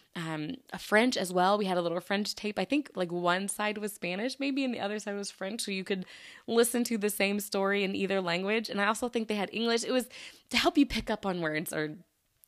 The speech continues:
something like that. I can't remember what that is. I might have to ask her about that. But, um, I would do that to help learn languages. So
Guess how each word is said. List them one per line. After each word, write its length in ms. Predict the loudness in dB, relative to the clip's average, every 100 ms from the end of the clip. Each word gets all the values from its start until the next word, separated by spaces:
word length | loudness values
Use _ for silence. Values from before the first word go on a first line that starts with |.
| _ -4
something 280 | 2 4 6
like 180 | 6 4
that. 100 | 2
I 100 | 2
can't 240 | 0 2
remember 260 | 4 4 2
what 180 | 0
that 100 | 0
is. 120 | 0 0
I 60 |
might 100 | 0
have 100 | -2
to 80 | -2
ask 220 | -4 -4
her 80 | -4
about 280 | 0 -2 -4
that. 280 | -8 -12 -10
But, 180 | -10 -12 -16 -20 -18 -16
um, 320 | -12 -8 -8 -8
I 120 | -2
would 140 | 0 0
do 120 | 2
that 180 | 2 2
to 80 | -2
help 160 | -10 -12 _
learn 320 | -2 0 2
languages. 420 | 2 2 0 -6 -4
So 200 | -4 -4